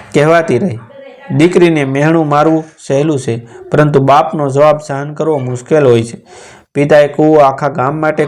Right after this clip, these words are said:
ખુલ્લો જાહેર કર્યો. ત્યારથી એ કૂવો માત્ર પાણીનો સ્ત્રોત રહ્યો નહીં, પરંતુ ગામની આત્માનું કેન્દ્ર બની ગયો. સવાર પડતા જુદા જુદા વાડામાંથી લોકો ડોલ લઈને આવતા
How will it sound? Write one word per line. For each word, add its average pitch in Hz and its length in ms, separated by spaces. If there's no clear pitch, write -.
ખુલ્લો 160 260
જાહેર 147 260
કર્યો. 143 360
ત્યારથી 143 340
એ 147 80
કૂવો 147 320
માત્ર 143 360
પાણીનો 139 540
સ્ત્રોત 147 480
રહ્યો 143 300
નહીં, 123 220
પરંતુ 143 360
ગામની 139 400
આત્માનું 131 580
કેન્દ્ર 143 360
બની 117 260
ગયો. 123 180
સવાર 160 340
પડતા 151 460
જુદા 139 340
જુદા 143 220
વાડામાંથી 143 640
લોકો 127 320
ડોલ 139 320
લઈને 156 260
આવતા 143 500